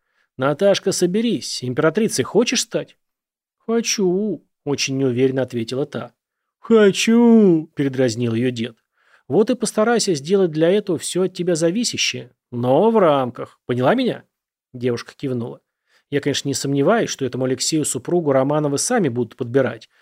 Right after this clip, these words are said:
но у меня после всех этих событий с теми офицерами у нас в клубе и его конфликта с Юсуповыми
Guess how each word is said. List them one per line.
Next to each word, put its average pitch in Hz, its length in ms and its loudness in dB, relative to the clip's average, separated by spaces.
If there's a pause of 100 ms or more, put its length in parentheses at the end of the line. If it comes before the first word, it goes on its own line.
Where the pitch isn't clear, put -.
(200)
но 147 80 -2
у 185 40 2
меня 269 220 0
после 214 260 -4
всех 208 280 -4
этих 185 180 -4
событий 180 460 -2
с - 60 -4
теми 175 240 -2
офицерами 185 520 -2
у 165 40 0
нас 165 200 -2
в - 60 -20
клубе 202 320 -4
и - 20 0
его 127 140 0
конфликта 151 520 -4
с - 120 -8
Юсуповыми 139 640 -4